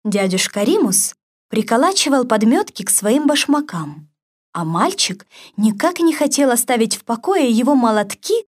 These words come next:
ножи и шилья, так что старик даже нахмурился, будто сердится. Но скоро они опять помирились,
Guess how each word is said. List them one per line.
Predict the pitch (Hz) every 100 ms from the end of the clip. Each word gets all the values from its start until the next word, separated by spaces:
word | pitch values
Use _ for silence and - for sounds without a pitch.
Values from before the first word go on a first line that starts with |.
| _ -
ножи | 208 208 202 349
и | 349 302
шилья, | 302 - 240 170 151 147 _ _ _ _ -
так | 196 196
что | - 202
старик | 196 202 196 247 208
даже | 208 196
нахмурился, | 247 285 285 233 202 294 294 - 156 156 _ -
будто | 190 196 208
сердится. | 208 - 208 190 - - - - _ _ _ _ _ _ _ - -
Но | 226 233
скоро | 269 - 466 339
они | 202 196 202
опять | 208 359 349
помирились, | - 196 190 277 370 339 -